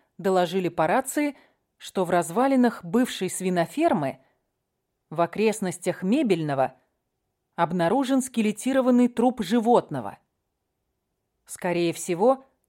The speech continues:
останки крупной собаки. А еще через полчаса оттуда же поступило новое сообщение, чтобы он немедленно выезжал на лесной развилок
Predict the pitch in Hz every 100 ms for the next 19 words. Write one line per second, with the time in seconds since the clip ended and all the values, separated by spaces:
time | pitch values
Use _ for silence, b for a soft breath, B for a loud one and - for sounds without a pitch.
0 | _ _ _ 160 - 208 226 233 226 214
1 | 220 226 220 - 208 175 127 - - _
2 | _ _ _ _ _ _ _ _ _ _
3 | _ _ _ 185 180 170 - 330 349 -
4 | 202 190 - 175 160 - - 143 113 _
5 | _ _ _ _ _ _ _ _ _ _
6 | _ 165 160 277 277 302 254 254 247 -
7 | 214 254 285 294 233 202 180 175 - 170
8 | - 294 311 208 143 - b b b _
9 | _ _ _ - - 175 180 180 185 185
10 | 202 269 233 262 254 214 220 196 160 208
11 | 247 233 208 196 - 220 220 208 180 226
12 | 180 143 -